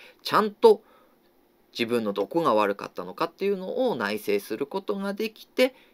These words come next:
具体的にそれを解決していけば、歪みの解消につながるよということなんですね。はい。で、この歪みっていうところを学んでいくにあたって、どうしても避けては通れないのが、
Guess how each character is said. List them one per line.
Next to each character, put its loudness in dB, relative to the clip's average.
具 -6
体 -2
的 -8
に -2
そ 0
れ 8
を 4
解 -2
決 -4
し -10
て 0
い -4
け 0
ば、 2
歪 -4
み -6
の -8
解 -6
消 -6
に -8
つ -16
な -2
が -4
る -2
よ 0
と -12
い -6
う -6
こ -4
と -10
な -14
ん -14
で -18
す -20
ね。 -8
は -8
い。 -12
で、 2
こ 2
の 4
歪 2
み 0
っ -6
て -8
い -2
う -2
と -6
こ 0
ろ 4
を 0
学 0
ん -6
で -4
い -4
く -8
に -4
あ -4
た -6
っ -8
て、 0
ど 4
う 4
し -12
て 0
も -2
避 -4
け 0
て -2
は 0
通 2
れ 6
な 0
い 2
の 0
が、 6